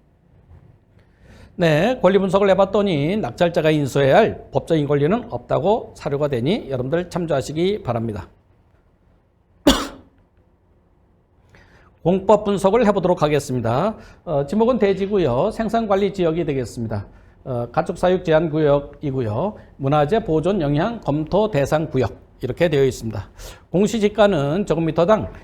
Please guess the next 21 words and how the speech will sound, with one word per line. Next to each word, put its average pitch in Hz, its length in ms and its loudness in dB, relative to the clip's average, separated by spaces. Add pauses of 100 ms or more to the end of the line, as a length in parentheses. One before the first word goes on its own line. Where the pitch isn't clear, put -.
(160)
육만 170 420 2
팔천오백 156 880 0
원으로 139 300 2
되어 131 180 0
있습니다. - 460 -12 (2500)
뭐 220 260 6
특별한 185 380 0
사항은 147 280 0
없습니다. 113 460 -8
일괄 135 280 2
매각이고 135 560 2
제시의 143 280 -2
건물 139 240 -2
포함되어 123 320 -4
있다. 147 300 -8
뭐 131 200 -2
이 143 100 -6
정도가 131 300 -4
되지 139 220 -2
않을까 113 280 -4
싶습니다. - 500 -16